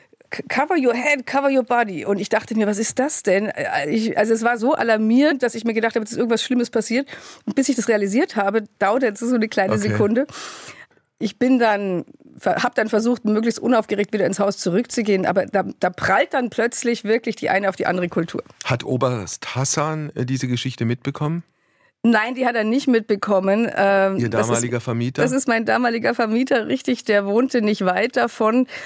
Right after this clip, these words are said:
Speaker 1: Und der hätte das sicherlich einerseits kritisiert, aber er hat auch schon mal in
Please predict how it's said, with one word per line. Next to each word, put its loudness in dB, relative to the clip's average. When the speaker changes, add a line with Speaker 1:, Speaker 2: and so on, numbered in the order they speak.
Speaker 1:
Und 0
der 4
hätte 0
das 2
sicherlich 0
einerseits 0
kritisiert, 2
aber 4
er 2
hat -4
auch -4
schon 0
mal 2
in 0